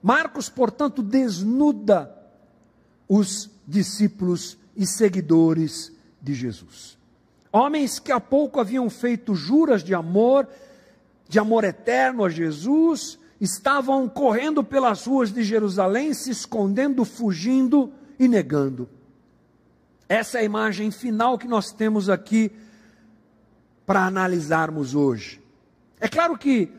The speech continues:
nós também podemos criticar esses homens, como assim? Mas não podemos perder de vista que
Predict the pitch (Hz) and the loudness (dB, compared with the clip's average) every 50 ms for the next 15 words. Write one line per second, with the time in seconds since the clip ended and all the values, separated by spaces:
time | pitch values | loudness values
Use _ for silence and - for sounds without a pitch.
0 | - - 190 220 285 277 - - - - 254 233 214 196 254 285 285 - 262 226 | -14 -6 -2 -2 0 -2 -2 -6 -6 -2 -2 -2 0 0 0 0 0 0 -2 -2
1 | 202 254 254 247 - - - - 247 233 - 214 202 - - 240 240 247 233 190 | 0 0 -2 -2 -4 -4 -4 -4 -4 -4 -2 -4 -8 -6 -4 -4 -2 -2 -4 -6
2 | - 226 208 185 196 262 269 277 269 262 240 208 - - - 339 339 294 226 - | -6 -10 -10 -8 -6 -4 -4 -4 -4 -2 -2 -4 -4 -4 -6 -4 -2 -2 -4 -4
3 | - - - 285 320 311 302 254 175 - - - _ _ _ _ _ _ _ _ | -6 -8 -6 -4 -2 -2 -2 -2 -4 -6 -12 -20 _ _ _ _ _ _ _ _
4 | _ _ _ _ _ _ _ _ _ _ _ _ _ - 311 302 269 302 359 320 | _ _ _ _ _ _ _ _ _ _ _ _ _ -2 0 0 0 0 -2 -2
5 | - 311 269 247 294 311 285 240 - - - 254 233 214 196 220 262 254 220 190 | 0 -2 0 0 0 0 0 -2 -4 -6 -2 0 0 0 2 0 0 0 0 -2
6 | 214 185 165 196 254 294 277 - - - 277 - - - 240 254 233 202 - - | -4 -4 -2 2 2 2 2 2 -2 -4 -4 -4 -2 0 2 2 2 0 -4 -10